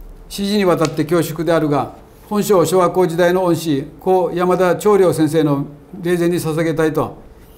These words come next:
先生は第六代沖縄小座市立諸見小学校校長として、私たちを指導された。千九百六十一年当時の沖縄は米国統治下で、未だ沖縄戦の残滓が残る中、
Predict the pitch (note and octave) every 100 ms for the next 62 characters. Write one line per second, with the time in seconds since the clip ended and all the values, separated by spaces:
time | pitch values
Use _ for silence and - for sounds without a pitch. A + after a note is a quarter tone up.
0 | - - D2+ D2 - - - - - -
1 | - - - - F#3 F#3 F3 F3 F#3 G3
2 | E3+ E3 D3+ D3 F3 E3+ E3+ E3+ E3+ E3
3 | E3+ E3+ E3+ E3+ E3+ E3+ E3+ E3 E3 D#3
4 | D#3+ D#3 D#3+ D#3+ D#3 D3+ D3+ - - -
5 | - D#3+ D#3+ D#3+ E3+ E3+ F3 D#3 D#3+ E3+
6 | C#3+ D#3 B2+ G#2+ - - - - - -
7 | G3+ G#3 G3 D#3 D#3+ D#3 E3 D3+ E3 D3
8 | E3+ D#3 D3 D3 D3 C#3+ C#3+ D3 C#3 D#3+
9 | D#3+ D3+ D3+ D#3+ D3+ D#3+ D3 D3 C3+ -
10 | - - - - - F3 F#3 F#3 F3 E3+
11 | E3 E3 E3+ D#3+ E3+ E3 D#3 D3 C#3+ D#3
12 | D3 C#3+ B2+